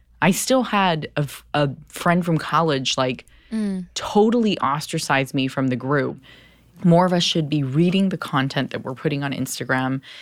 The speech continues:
Speaker 1: It doesn't always just have to be playful and fun. It doesn't always have to be, you know, "Look at this unicorn toast or this bowl," like, whatever
Speaker 2: Mm.
Speaker 1: it is, an acai bowl. It could also be meaningful.
Speaker 2: Yeah.
Speaker 1: And I,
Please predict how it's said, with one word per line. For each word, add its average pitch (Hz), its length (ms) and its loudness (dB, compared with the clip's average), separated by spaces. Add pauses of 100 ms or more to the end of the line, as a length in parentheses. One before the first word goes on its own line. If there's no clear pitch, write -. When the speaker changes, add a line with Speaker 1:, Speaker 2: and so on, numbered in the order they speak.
(160)
Speaker 1:
It 165 100 2
doesn't 180 400 4
always 170 460 4
just 143 380 0
have - 180 -12
to 131 80 -6
be 127 160 -2
playful 127 560 -4
and 131 160 -4
fun. 151 500 -2 (400)
It 123 80 -4
doesn't 165 320 2
always 151 320 2
have 147 200 -4
to 151 80 -2
be, 131 520 0 (480)
you 139 100 0
know, 123 160 2
"Look 127 280 -2
at 135 80 -2
this 139 240 0 (180)
unicorn 143 640 0
toast 139 520 0
or 127 120 -2
this 127 240 -2 (500)
bowl," 143 640 4
like, 127 240 0
whatever 143 280 0
Speaker 2:
Mm. 123 80 0
Speaker 1:
it 120 40 -2
is, 123 140 -4
an 214 60 0
acai 139 520 -2
bowl. 127 340 2
It 160 120 -4
could 190 140 -2
also 240 480 2
be 156 500 0
meaningful. 127 1120 -2
Speaker 2:
Yeah. 147 280 2
Speaker 1:
And 131 340 -2 (600)
I, 196 180 4